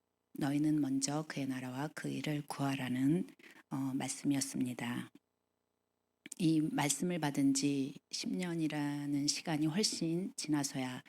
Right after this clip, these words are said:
그 의미를 깨닫게 되었습니다. 오늘은 이 말씀에 대해 나누어 보고자 합니다. 오늘 본문의 말씀은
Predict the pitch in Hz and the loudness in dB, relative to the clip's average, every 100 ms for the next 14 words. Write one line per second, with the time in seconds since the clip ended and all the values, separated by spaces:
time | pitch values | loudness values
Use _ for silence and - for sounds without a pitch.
0 | - - _ - 139 131 131 131 143 170 | -18 -20 _ -2 0 2 2 2 2 2
1 | 185 - 175 175 - 143 143 143 135 123 | 2 0 0 0 -2 -2 -2 -2 -2 -2
2 | - 135 123 120 120 120 - _ _ _ | -2 -2 -2 -4 -6 -6 -12 _ _ _
3 | _ - - _ _ _ _ _ _ _ | _ -20 -20 _ _ _ _ _ _ _
4 | _ _ - _ _ _ _ _ 165 160 | _ _ -20 _ _ _ _ _ 6 8
5 | 160 170 202 - 156 170 131 135 - 160 | 8 6 4 4 6 6 4 2 4 4
6 | 151 139 135 147 175 127 139 139 139 135 | 4 4 4 4 4 2 2 0 -4 -8
7 | 143 - 135 139 135 - 123 123 - _ | -6 -6 -6 -6 -6 -8 -10 -12 -14 _
8 | _ _ _ _ _ _ _ _ - - | _ _ _ _ _ _ _ _ -20 -20
9 | - - _ 160 170 170 165 160 165 156 | -20 -20 _ 8 10 8 4 4 6 8
10 | 151 151 135 135 - - 98 160 117 | 8 8 6 2 -2 0 2 0 -2